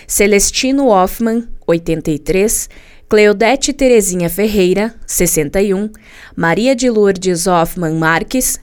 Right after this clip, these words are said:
setenta e dois, Neuza dos Santos, setenta e quatro,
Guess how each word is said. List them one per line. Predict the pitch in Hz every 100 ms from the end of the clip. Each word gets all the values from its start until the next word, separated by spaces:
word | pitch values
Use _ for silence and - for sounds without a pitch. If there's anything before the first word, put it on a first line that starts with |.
| -
setenta | - 175 170 170 165
e |
dois, | 147 185 208 226 - - - - -
Neuza | 160 175 185 226
dos | 233 254
Santos, | - 214 208 233 262 - - -
setenta | - - 208 196 175 165
e |
quatro, | 156 185 196 196 247